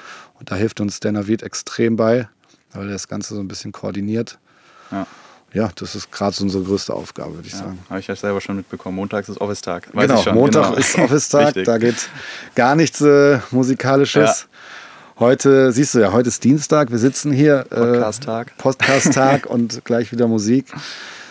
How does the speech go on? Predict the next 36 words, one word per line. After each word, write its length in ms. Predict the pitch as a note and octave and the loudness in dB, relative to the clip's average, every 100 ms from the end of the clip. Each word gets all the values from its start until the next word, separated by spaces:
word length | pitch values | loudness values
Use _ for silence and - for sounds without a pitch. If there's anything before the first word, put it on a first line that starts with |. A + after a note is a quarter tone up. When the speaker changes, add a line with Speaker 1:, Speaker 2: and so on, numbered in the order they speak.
| _ | _
Speaker 1:
Das 140 | - A2 | -10 -2
heißt, 320 | A2 - A2+ | -2 -2 -2
äh, 340 | A2 A2 A2+ G2+ - - | 0 0 -2 -6 -14 -6
ja, 120 | B2+ - | -6 -6
ist 80 | |
schon 160 | - A2+ | -8 -6
nicht 160 | A2 - | -8 -8
einfach. 280 | A#2+ - G#2 | -10 -6 -2
Speaker 2:
Woran 120 | G2 | 0
Speaker 1:
Und, 60 | G#2 | 2
Speaker 2:
arbeitest 240 | A#2+ G#2+ | 0 -2
Speaker 1:
äh, 80 | B2+ | -8
Speaker 2:
du 60 | |
grad? 240 | - C3+ - - - - - - - | -4 -4 -6 -20 -20 -20 -20 -20 -12
Speaker 1:
Gerade 420 | - A2+ C#3+ C#3+ | 0 2 4 2
arbeiten 400 | - B2+ C3+ B2 | 2 2 4 2
wir 100 | B2 A#2+ | 0 0
tatsächlich 520 | B2 - B2 B2 A2 | -2 -2 -4 -4 -4
an 80 | A#2 | -2
unserem 400 | A2+ A2+ A2+ A2+ | 0 2 0 0
Live-Set. 800 | G#2+ G2+ C#3+ E3+ - A#2 C3 - - - - | 0 2 0 -2 0 0 -2 -12 -16 -20 -8
Ähm, 560 | G#2+ G#2 G#2+ G#2+ G#2+ G2 - - | -4 -2 0 -2 -4 -8 -18 -14
ist 180 | - | -10
auch 140 | G#2 G#2+ | -8 -6
noch 100 | A2+ | -4
so 100 | A#2 | -2
ein 80 | A2+ | -2
Ding, 160 | A#2 | -2
das 140 | A#2 - | -2 -4
sich 340 | A2+ - - - _ - | -6 -8 -16 -20 _ -8
dieses 260 | G#2+ A2 | -6 -2
Jahr 140 | A#2 A2 | 0 -2
zum 200 | - A2+ | -2 -6
ersten 380 | A2 A#2 - A#2 | -4 -6 -4 -4
Mal 300 | A2+ A2+ - | -2 -4 -4
ändert. 440 | A#2 A#2+ A#2 - | -4 -2 -4 -8